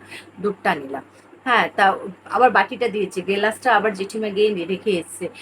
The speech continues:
আর ওই বাটির মধ্যে আবার, মানে, দুধ দোয়ানো হয়েছে। মানে, পুরো দুধ বলতে গেলে ওই গ্লাসে এক গ্লাস, আর ওই বাটিতেও, মানে, খুব ছোট বাটি না, মানে, কম করে পাঁচশো গ্রামের বাটি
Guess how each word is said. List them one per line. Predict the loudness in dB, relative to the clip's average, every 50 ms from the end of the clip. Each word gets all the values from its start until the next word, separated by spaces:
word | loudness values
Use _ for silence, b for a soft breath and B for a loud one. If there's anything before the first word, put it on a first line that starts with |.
| B B B B _
আর | -6 -4 2
ওই | 4 4 4
বাটির | 6 4 2 2 2 -2 -8 -6 -6
মধ্যে | -6 -6 -4 0 0
আবার, | 2 2 2 4 4 2 2 0 -4 _
মানে, | -6 -4 -2 -2 -2 -4 -4
দুধ | -4 -4 -4 0
দোয়ানো | 2 2 2 2 2 -2 -4
হয়েছে। | -6 -6 -8 -10 -12 -18 B B B B B B
মানে, | -4 0 4 4 6 8 6 6 4 -2 -10
পুরো | -10 -6 -4 0 2 2 0
দুধ | 0 -2 -4 -4 -2 0 -2 -2 -4 -8 0 2
বলতে | 2 2 4 2 2
গেলে | 4 6 6 6
ওই | 4
গ্লাসে | 4 4 0 2 2 2 2 2 2 4
এক | 4 4 2 2 2
গ্লাস, | 2 4 6 6 4 4 0 -6 -2 2
আর | 2 4 6
ওই | 4 4
বাটিতেও, | 4 2 0 0 0 -4 -8 0 4 6 6
মানে, | 6 6 2 0 0 -4 -6 -2 _
খুব | 0 0 0
ছোট | -2 -4 -4 -2 2
বাটি | 4 4 4 4 -2 -6
না, | -6 -6 -6 -6 -8 -8
মানে, | -8 -6 -4 -2 -2 -2 -2 B B B B B B B _
কম | 4 4 4 4 2
করে | 2 4 6 6 6
পাঁচশো | 4 4 2 2 2 -2 -4 -6 -2
গ্রামের | 0 0 0 0 0 0 -2 -2 0
বাটি | 0 -2 0 -2 -8